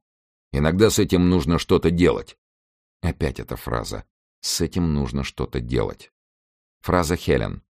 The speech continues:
и Роджера. Хелен Смарт, Роджер Джеймсон. Неплохая команда. Один тиран, одна жертва, одна школа. Школа Ньюсона.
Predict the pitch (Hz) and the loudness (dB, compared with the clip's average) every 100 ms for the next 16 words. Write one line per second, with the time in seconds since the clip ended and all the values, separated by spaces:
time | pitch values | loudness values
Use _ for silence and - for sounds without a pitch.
0 | _ _ - 80 69 53 62 50 50 _ | _ _ 0 2 2 0 -4 -4 -8 _
1 | _ _ _ - 90 85 82 - 76 - | _ _ _ -2 2 4 2 0 0 -2
2 | - _ _ _ - 73 85 69 80 76 | -10 _ _ _ 0 4 4 4 2 0
3 | 67 80 65 58 - 50 - _ _ - | 0 0 0 0 -6 -8 -12 _ _ -8
4 | 82 98 - 104 - 98 107 76 50 50 | -4 -4 0 -2 0 0 2 2 -2 -8
5 | _ _ _ - 58 73 71 80 82 101 | _ _ _ -8 -2 0 0 2 4 4
6 | 107 - 71 62 65 62 - 90 - 92 | 2 -2 -4 -2 -2 -2 0 0 2 0
7 | 95 - 62 55 67 64 - 67 50 50 | 0 -2 -6 -2 -2 -2 0 0 0 -6
8 | _ _ _ _ - - 78 71 73 80 | _ _ _ _ -10 -2 0 2 2 2
9 | 73 - 58 50 | 0 0 -4 -6